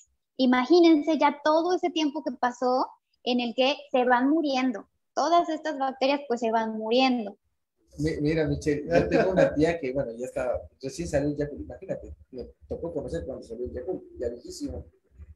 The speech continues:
Speaker 2: Pero ella cargaba en la cajuela para pasearnos a todos, compraba grandes cosas y el trayecto era del puerto de Veracruz a Jalapa o algún lado, y todo lo traía en la cajuela, pero eso sí, todo bien saludable, o sea,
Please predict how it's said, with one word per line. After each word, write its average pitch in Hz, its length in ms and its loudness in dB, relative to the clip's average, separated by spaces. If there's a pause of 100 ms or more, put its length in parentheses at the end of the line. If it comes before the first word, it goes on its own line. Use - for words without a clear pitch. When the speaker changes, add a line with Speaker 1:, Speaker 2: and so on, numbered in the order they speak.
Speaker 2:
Pero - 180 4
ella 233 420 4 (260)
cargaba 214 560 2
en 185 160 -4
la 170 140 0
cajuela 220 400 -2
para 160 180 0
pasearnos 214 400 -6
a 185 100 -4
todos, 226 280 -2 (600)
compraba 220 760 -2
grandes 240 640 0
cosas 240 340 0
y 202 60 -2
el 185 80 0
trayecto 226 420 0
era 233 140 2
del 156 160 -2
puerto - 240 0
de 202 80 0
Veracruz 165 560 -6
a 156 80 -12
Jalapa 170 580 -2
o 156 40 0
algún 190 240 -4
lado, 226 380 -2 (840)
y 190 60 -12
todo 285 220 6
lo 277 100 6
traía 277 220 2
en 269 40 2
la 254 100 0
cajuela, 269 420 2
pero 202 160 0
eso 208 120 -8
sí, 196 160 -8
todo 196 240 -2
bien 220 220 -2
saludable, 175 560 2
o 156 40 0
sea, 170 240 -2